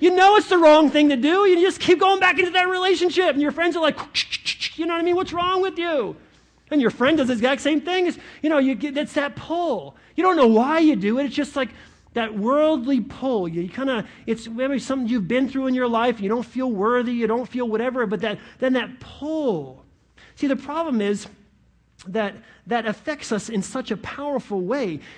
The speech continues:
See, Israel was craving the things that they remember when they were, were captive in Egypt. And sometimes if you read the Old Testament, they even say, "We wanna go back.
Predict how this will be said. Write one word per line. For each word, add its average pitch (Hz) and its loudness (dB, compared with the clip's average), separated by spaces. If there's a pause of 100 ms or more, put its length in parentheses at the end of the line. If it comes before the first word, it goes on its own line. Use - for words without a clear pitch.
See, 294 -4
Israel 330 0
was 202 0
craving 226 0
the 196 -2
things 294 -2
that 233 0
they 226 2
remember 208 0
when 202 -2
they 254 -2
were, 226 -4
were 220 -4
captive 226 -6
in 214 -4 (180)
Egypt. 185 -8 (720)
And 302 0
sometimes 302 0
if 226 -4
you 240 -2
read 247 0
the 226 0
Old 240 -4
Testament, 262 -4
they 262 2
even 302 2
say, 262 -2
"We 294 2
wanna 339 2
go 220 2
back. 220 -4